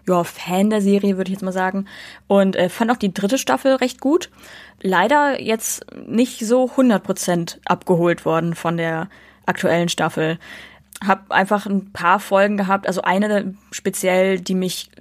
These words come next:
gar nicht gepackt hat, null interessiert hat, fand ich komplett langweilig. Da werde ich später noch, äh, eventuell in Konflikt kommen mit unter anderem Sascha. <laughs> Aber ja, es gab ein paar gute Ideen, äh, die ich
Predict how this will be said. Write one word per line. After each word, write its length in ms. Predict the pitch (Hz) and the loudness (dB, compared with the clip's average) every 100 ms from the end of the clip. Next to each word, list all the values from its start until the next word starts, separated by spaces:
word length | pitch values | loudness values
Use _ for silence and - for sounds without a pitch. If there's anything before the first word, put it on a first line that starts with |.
| - | -10
gar 320 | - 208 269 | -2 0 2
nicht 480 | 262 247 - - - - | 4 2 0 -10 -14 -14
gepackt 580 | - 196 208 214 208 - | -10 -6 -4 -2 -4 -2
hat, 220 | 196 196 | -4 2
null 280 | 202 220 269 | 4 6 4
interessiert 600 | 262 226 208 - 208 202 | 2 -2 -2 -2 -2 -2
hat, 80 | 190 | -4
fand 220 | 190 190 | -2 -2
ich 100 | - | -2
komplett 540 | 190 180 - 226 226 | -6 -6 -2 0 0
langweilig. 720 | 190 190 185 180 180 185 - - - - - | 2 2 4 4 4 2 -2 -10 -16 -16 -4
Da 180 | 180 170 | 0 2
werde 180 | 170 | 2
ich 60 | 175 | 2
später 320 | - 180 175 | 0 0 0
noch, 320 | 170 170 - - | 0 -2 -4 -8
äh, 180 | 175 175 | -6 -4
eventuell 460 | 170 175 180 170 | -2 0 2 0
in 100 | 165 | 0
Konflikt 400 | 180 165 - 196 | -4 -4 -2 -2
kommen 240 | - 180 175 | -2 -4 -4
mit 140 | 170 | -4
unter 240 | 170 170 | -6 -6
anderem 240 | 156 151 151 | -8 -8 -2
Sascha. 340 | 185 208 208 208 - - 302 | 0 2 0 0 -12 -12 -2
<laughs> 420 | 208 277 - 220 - 202 - 208 - - - - 554 - | 2 4 2 0 -2 -6 -4 -6 -6 -14 -10 -8 -8 -6
Aber 540 | - 202 196 196 190 196 - - | 0 2 4 4 2 -2 -10 -16
ja, 320 | - 185 170 196 - | -2 0 0 -4 -10
es 120 | - | 0
gab 160 | 262 | 0
ein 60 | 233 | 2
paar 140 | 262 | 0
gute 240 | 254 277 240 | 0 0 0
Ideen, 360 | 208 233 247 | 0 2 2
äh, 300 | 254 190 190 | 0 2 2
die 120 | 185 185 | 0 -4
ich 200 | - | -6